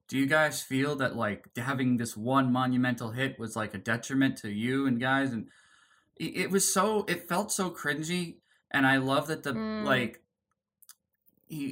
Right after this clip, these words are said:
Speaker 1: he,
Speaker 2: I was gonna say, I feel like that's very inherent to our capitalistic nature as,
Speaker 1: Yeah.
Speaker 2: like, Americans listening to this song versus Swedish people who, I remember the lead singer of The Hives once said,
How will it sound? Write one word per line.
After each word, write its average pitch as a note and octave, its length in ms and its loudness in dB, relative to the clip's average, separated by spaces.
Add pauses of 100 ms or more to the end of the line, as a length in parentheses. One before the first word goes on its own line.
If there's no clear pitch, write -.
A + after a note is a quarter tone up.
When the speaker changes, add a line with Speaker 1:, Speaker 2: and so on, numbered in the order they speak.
Speaker 1:
he, C3+ 140 -2
Speaker 2:
I B3+ 60 4
was C#4 140 6
gonna F4 200 0
say, A#3 320 4
I B3+ 40 4
feel B3 200 4
like B3+ 140 4
that's C#4 240 4
very G#3+ 360 4
inherent F#3+ 500 -2
to A3 80 -4
our G3 100 -2
capitalistic G3 840 -4
nature A3 680 0
as, - 220 0
Speaker 1:
Yeah. G#2+ 60 -4
Speaker 2:
like, F#3+ 240 -4 (200)
Americans G3+ 760 -2
listening D4+ 420 0
to D#4 100 -4
this D4+ 200 -2
song D4+ 460 6 (440)
versus B3+ 440 4
Swedish B3 580 4
people C4+ 760 4
who, B3 300 2 (140)
I - 80 -2
remember A#3+ 340 0
the D4 120 4
lead A3 260 -4
singer A3+ 360 -4
of G#3 100 -4
The G#3 120 0
Hives G3+ 520 0
once G#3+ 280 -4
said, G#3 380 0